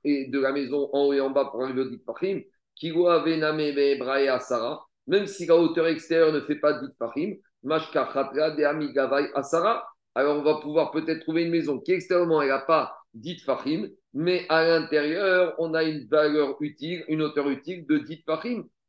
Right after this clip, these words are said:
Comment ? Kegon Dachakba Atfe.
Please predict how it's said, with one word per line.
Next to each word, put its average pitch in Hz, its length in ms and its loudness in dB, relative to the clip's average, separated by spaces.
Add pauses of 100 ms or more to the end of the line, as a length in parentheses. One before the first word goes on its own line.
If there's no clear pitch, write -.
(200)
Comment ? 147 480 0 (140)
Kegon 185 720 2
Dachakba 165 920 0
Atfe. 214 440 -2